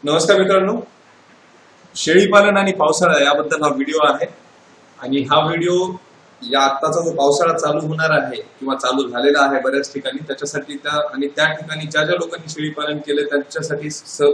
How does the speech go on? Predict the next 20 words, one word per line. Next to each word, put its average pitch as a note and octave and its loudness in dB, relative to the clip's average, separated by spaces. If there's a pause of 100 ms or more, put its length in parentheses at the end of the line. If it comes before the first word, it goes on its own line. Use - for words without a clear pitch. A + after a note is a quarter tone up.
खूप D#3 0
महत्त्वपूर्ण E3+ -4
आहे. D#3+ -6
आणि D#3 -8
जे E3+ -4
लोक F3+ -2
शेळीपालन E3+ -8
करू D#3 -2
इच्छितात F3+ -4 (600)
त्यांना D3+ 2
पण G3+ 2
हा F#3+ 2
महत्त्वपूर्ण F3 -2
आहे. C#3+ -6 (800)
तर D#3 0
हा D#3 6
व्हिडिओ E3+ 4
आपण G#3 4
चालू G3 2
करूया. G3 -2